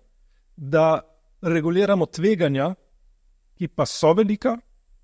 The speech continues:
ker to je prva tehnologija, ki se bo znala sama odločati. Do zdaj smo s-, še vedno ljudje imeli kontrolo,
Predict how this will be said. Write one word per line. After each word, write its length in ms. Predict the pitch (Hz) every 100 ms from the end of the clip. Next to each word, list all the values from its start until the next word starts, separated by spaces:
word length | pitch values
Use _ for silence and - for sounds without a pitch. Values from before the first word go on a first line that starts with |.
| _ _ _ -
ker 140 | 175
to 100 | 147
je 80 | 180
prva 340 | - 190 185
tehnologija, 680 | 175 170 - 156 147 160 156
ki 120 | -
se 140 | 151 165
bo 100 | 139
znala 260 | 147 139
sama 340 | 120 170 180 135
odločati. 420 | 113 110 - -
Do 100 | 151
zdaj 260 | 147 190 185
smo 200 | - 151
s-, 280 | - - -
še 120 | 170
vedno 300 | 185 196 165
ljudje 340 | 156 156 156
imeli 220 | 151 131 113
kontrolo, 500 | 131 139 127 107